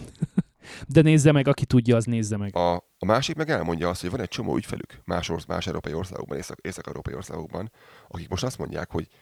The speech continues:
Speaker 2: nem tudunk mit kezdeni veletek, mert ugyanezt megkapjuk máshol, unión belülről,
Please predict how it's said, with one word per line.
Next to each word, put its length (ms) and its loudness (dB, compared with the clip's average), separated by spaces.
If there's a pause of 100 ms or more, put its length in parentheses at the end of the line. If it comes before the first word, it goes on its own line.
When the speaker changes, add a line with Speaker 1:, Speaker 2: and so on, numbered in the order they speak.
(400)
Speaker 2:
nem 240 0
tudunk 240 -4
mit 100 -4
kezdeni 300 -8
veletek, 380 -6
mert 300 -6 (120)
ugyanezt 460 -2
megkapjuk 420 -4
máshol, 640 -2
unión 380 0
belülről, 560 -2